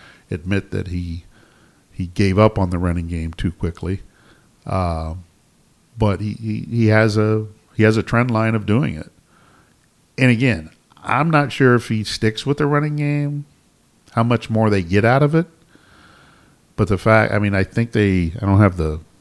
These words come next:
um, I don't have my play sheet in front of me, but I believe, here it is. Purdue rushed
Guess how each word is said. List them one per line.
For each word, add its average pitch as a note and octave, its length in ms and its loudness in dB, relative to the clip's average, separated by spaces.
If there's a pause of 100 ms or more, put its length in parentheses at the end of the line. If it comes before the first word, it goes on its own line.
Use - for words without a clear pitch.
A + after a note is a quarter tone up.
(520)
um, D#2 420 -12 (200)
I - 40 -6
don't G2 120 -2
have G2 140 -2
my E2+ 260 -4 (440)
play G#2 240 0
sheet F2+ 320 -4
in D#2 80 -6
front A2 300 -2
of E2+ 100 -4
me, C#2+ 200 -10 (1080)
but F#2+ 120 -2
I F2+ 120 2
believe, F#2 720 0 (2500)
here G2 200 -2
it E2+ 60 -4
is. - 360 -10 (120)
Purdue A#2 360 2
rushed A2 560 4